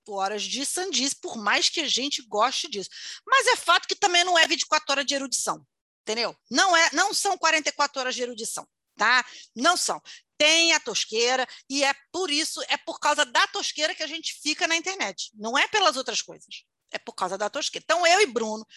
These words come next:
vocês sabem que nós montamos uma pauta, que esse programa não é totalmente zoado. É zoado? É zoado, mas é um zoado com mínimo de ordem, até porque Bruno é taurino,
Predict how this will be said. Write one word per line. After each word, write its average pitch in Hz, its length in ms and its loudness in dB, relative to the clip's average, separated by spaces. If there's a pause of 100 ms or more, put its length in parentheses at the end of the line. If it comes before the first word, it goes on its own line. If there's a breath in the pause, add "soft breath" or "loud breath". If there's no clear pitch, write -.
(480 loud breath)
vocês 262 260 0
sabem 196 320 -2
que 208 80 -12
nós 185 160 -6
montamos 233 480 -6
uma 247 160 -2
pauta, 170 380 -6
que - 80 -2
esse 233 120 -2
programa 214 400 -6
não 311 220 -2
é 277 60 0
totalmente 180 580 -6
zoado. 175 560 -2 (680)
É 202 140 -4
zoado? 190 500 2 (100)
É 196 220 0
zoado, 180 440 0
mas 185 180 -8
é 190 60 -6
um 196 120 -8
zoado 185 400 0
com 233 140 -10
mínimo 240 320 -6
de 262 100 -6
ordem, 262 220 4
até 285 120 0
porque - 200 -4
Bruno 214 240 -4
é 196 60 -2
taurino, 254 580 -2